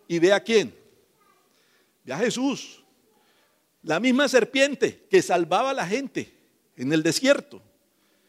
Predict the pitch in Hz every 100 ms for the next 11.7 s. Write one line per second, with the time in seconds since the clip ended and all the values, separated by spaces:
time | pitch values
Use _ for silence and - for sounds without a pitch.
0 | _ _ 139 143 147 175 196 214 202 110
1 | - _ _ _ _ _ _ _ - -
2 | 127 - 190 214 117 82 _ - 135 143
3 | 175 202 127 165 226 202 185 113 - -
4 | 165 202 226 190 175 254 - 165 139 -
5 | 160 170 151 160 202 107 - _ _ _
6 | _ _ 175 160 147 175 196 190 175 147
7 | 139 214 208 165 170 185 220 214 202 -
8 | 226 131 135 180 214 190 185 190 180 165
9 | 175 214 175 160 175 165 262 277 254 262
10 | 233 254 233 185 175 165 - 175 175 226
11 | 220 208 196 156 143 143 -